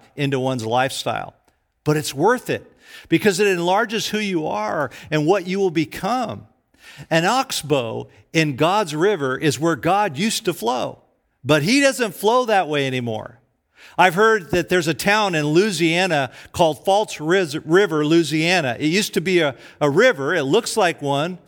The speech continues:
but it isn't one. If you stay open and flexible and in tune to Jesus, you'll be able to move where he moves without getting stuck in the shallows.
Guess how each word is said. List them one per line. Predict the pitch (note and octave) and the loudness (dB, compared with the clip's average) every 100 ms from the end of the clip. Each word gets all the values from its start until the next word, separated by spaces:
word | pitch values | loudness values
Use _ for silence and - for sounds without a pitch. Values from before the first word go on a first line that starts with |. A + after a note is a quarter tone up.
| _ _ _ | _ _ _
but | B2 C#3 | 0 2
it | D3 | 4
isn't | A3+ B3+ D#3+ | 4 2 -4
one. | B2 A2 - - _ _ _ _ - - - _ | -6 -8 -10 -16 _ _ _ _ -20 -20 -20 _
If | C#3+ C3+ | 0 2
you | B3+ | 0
stay | B3+ - B3+ A3+ | 0 2 2 2
open | E3 G3+ G#3 G#3+ | 0 -2 0 -2
and | F3 C3+ | -2 -2
flexible | - E3 F3+ - G3 G3+ | 0 0 0 -4 0 0
and | D#3+ C#3+ | 0 -2
in | C3 | -2
tune | - F#3+ F#3+ | -2 0 0
to | C#3+ | -2
Jesus, | C3 D#3+ E3+ F#3+ C#3+ | 0 0 2 0 -2
you'll | C#3+ F#3 A3+ | 0 2 0
be | A3 G#3+ | 0 0
able | G3+ E3 | 0 0
to | B2+ | -2
move | A#2+ C3 D3 E3 D3 B2 A2+ A2 | -2 -2 0 0 0 -2 -6 -8
where | B2+ C3+ | -2 -2
he | B2+ C#3+ | 0 -2
moves | C3 F3 F#3 C3 A2+ A2 A2+ - - _ _ _ _ | 0 0 2 0 -2 -4 -6 -12 -16 _ _ _ _
without | - C3 D3 F#3+ D#3+ | -2 2 2 2 -2
getting | C3 D3 C#3+ B2 | -2 0 0 -4
stuck | - - D#3 A#2+ A#2 | -6 -2 0 0 -4
in | C3 | -4
the | A#2+ | -4
shallows. | - D#3 D3+ C#3+ G#2 G2 - - | -4 -2 -2 -2 -4 -8 -14 -18